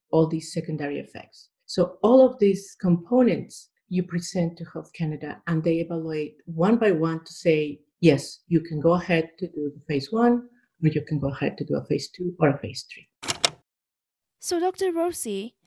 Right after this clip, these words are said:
Speaker 2: some feel that the decision on emergency approval of covid nineteen vaccine was rushed,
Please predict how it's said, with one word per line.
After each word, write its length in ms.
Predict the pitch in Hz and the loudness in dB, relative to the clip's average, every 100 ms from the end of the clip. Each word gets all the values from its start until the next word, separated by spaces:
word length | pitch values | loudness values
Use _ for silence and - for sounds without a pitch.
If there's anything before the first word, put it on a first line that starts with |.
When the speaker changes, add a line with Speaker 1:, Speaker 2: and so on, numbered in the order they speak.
| _ _ | _ _
Speaker 2:
some 380 | - - 392 415 | -8 -4 -4 -4
feel 440 | - 311 247 214 | -4 -2 -2 -4
that 340 | 220 226 220 226 | -6 -8 -8 -8
the 80 | 226 | -8
decision 500 | 233 302 294 302 294 | -6 -6 -4 -4 -4
on 160 | 262 | -6
emergency 500 | 240 247 262 262 262 | -2 0 0 -4 -4
approval 600 | 240 - 247 220 196 196 - | -6 -4 -4 -4 -6 -8 -8
of 320 | 220 208 - | -8 -8 -10
covid 320 | - 240 247 | -6 -4 -4
nineteen 400 | 240 240 254 247 | -4 -4 -4 -4
vaccine 480 | 220 220 - 277 247 | -4 -6 -6 -4 -4
was 200 | 214 - | -4 -6
rushed, 540 | 233 277 190 - - | -6 -6 -6 -6 -10